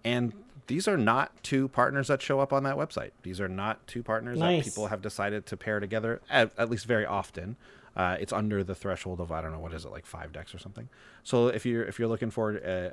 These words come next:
Speaker 1: a, a different brew, this, this is something for you. Um, let's take a look at the basics, the vegetables here. Um,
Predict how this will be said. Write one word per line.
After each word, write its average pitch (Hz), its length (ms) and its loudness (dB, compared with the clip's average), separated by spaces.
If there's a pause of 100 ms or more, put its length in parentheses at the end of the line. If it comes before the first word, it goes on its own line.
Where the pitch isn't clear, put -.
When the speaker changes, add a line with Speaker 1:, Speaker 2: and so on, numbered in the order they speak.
(100)
Speaker 1:
a, 85 40 -8 (120)
a 95 60 -8
different 98 600 -8
brew, 95 260 -4
this, 127 200 -8
this - 180 -18
is 90 80 -8
something 90 280 -8
for 113 140 -8
you. 147 160 -2 (520)
Um, 120 580 2 (720)
let's 165 120 0
take 247 140 2
a 233 60 2
look 202 180 4
at 131 140 6
the 127 40 0
basics, 101 440 -2
the 107 80 -6
vegetables 90 520 -4
here. 69 380 -10
Um, 87 500 -8